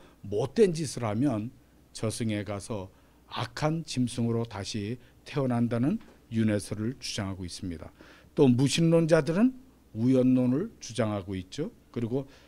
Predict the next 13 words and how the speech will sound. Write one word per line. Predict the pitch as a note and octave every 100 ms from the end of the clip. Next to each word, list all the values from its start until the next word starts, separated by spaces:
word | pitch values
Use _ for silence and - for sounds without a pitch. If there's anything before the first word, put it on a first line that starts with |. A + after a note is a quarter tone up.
| _
찰스 | - - C3+ A#2+ - C#3
다윈의 | A#2 A2+ A2+ A2+ A#2 - - -
진화론이 | - A#2+ A#2 A2+ G#2+ G#2 G2+
있고 | F#2+ - F2+ - _ _ - _ _ -
드비리스의 | C3+ C#3 D3 D3+ - E3+ F3 G3+ _
돌연변이설이 | - A#2 A#2+ A#2 A#2 A2+ G#2 A2 G#2+
있고 | G#2 - C#3+ - - _ _ -
베르그송의 | G#2+ B2 A#2+ A#2 - B2 A2+ G3 - - -
창조적 | - C3 B2 A2+ A2+ C3 D#3 - - -
진화론 | - A#2+ A2+ G#2+ A2 G#2+
같은 | G2 - G2+
것이 | G2 - G#2+ - - _ _ -
그럴듯하게 | B2+ C#3+ D3 D3+ - - D#3 D3 E3